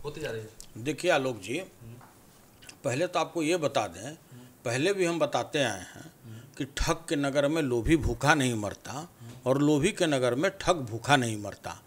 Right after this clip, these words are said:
Speaker 2: जो अभी आप चर्चा कर रहे थे जिस रूलिंग पार्टी का, जदयू और भाजपा का, और बिहार में जिस तरह का गठबंधन चल रहा है, वो भाई, वो तो परमात्मा है। और हम तो आपको यही कहेंगे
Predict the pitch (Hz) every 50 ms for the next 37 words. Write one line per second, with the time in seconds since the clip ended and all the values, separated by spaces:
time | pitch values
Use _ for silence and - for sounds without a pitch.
0 | - - - - - - - 104 107 151 185 175 156 147 156 170 170 165 - -
1 | - 139 120 - - 185 175 - - 143 139 139 135 147 147 - 165 151 139 143
2 | 135 - - 131 135 151 180 185 139 - 131 113 110 - 104 92 - 147 156 139
3 | 120 131 123 127 147 160 156 147 135 120 104 95 104 101 - - 170 175 151 -
4 | - - - - - - - 117 110 - - - 117 120 120 135 127 110 113 123
5 | 156 180 175 165 139 123 151 165 - - - 127 131 131 127 - 175 175 175 -
6 | - - - - - - - 98 101 147 135 - 139 127 135 131 131 127 175 214
7 | 160 - 139 117 107 98 104 104 101 98 92 - 101 107 139 175 - - - 113
8 | 110 110 117 - - - - - - - - - - - - - 110 - - -
9 | 107 - 104 - 123 - - 170 151 - - 127 131 131 120 120 - - 165 208
10 | 214 151 - - 95 107 - - - - _ _ - - - - - - - -
11 | - - - - - - 185 190 127 120 160 170 - 196 180 175 175 - - 190
12 | 170 139 123 175 127 - 156 127 120 113 95 87 87 92 113